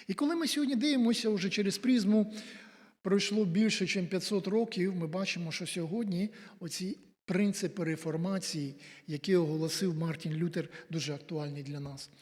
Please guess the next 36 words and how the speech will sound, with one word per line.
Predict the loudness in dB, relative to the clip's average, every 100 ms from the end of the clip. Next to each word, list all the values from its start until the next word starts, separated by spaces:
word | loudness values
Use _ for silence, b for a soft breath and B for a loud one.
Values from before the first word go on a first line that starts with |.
| B B
І | -2
нам | 0 0
варто | 0 -2
також | -2 -2 -2 -4
хоча | -6 -4
б | -2
раз | 0 0 2
в | 2
рік | 2 0 B B -4
порозважати | -2 0 0 0 2 2 2 0 -2 B B B
от | -6 -2
над | 0
цими | 4 6
принципами. | 6 10 10 10 8 0 -2 -4 -6 -12 -16 B B B B
Ми | 0
знаємо, | 2 2 2
що | 2
коли | 0 2
Лютер | 2 4 0
прибив, | 2 2 6 6 6 4 -2 B B -2
простий | -2 0 2
народ | 2 2 0
прочитав, | -2 -2 -2 0 0 2 0 -4 -18 -20 B B B
і | -2 -2 -2
це | -6 -4
би | 0
не | 0
сталося | -2 -4 -4 -4
реформація, | -4 -4 -4 -4 -6
якщо | -8 -6
б | -4
його | -4 -4
простий | -6 -6 -4
народ | -2 -4 -4
не | -6
підтримав. | -8 -8 -6 -4 -6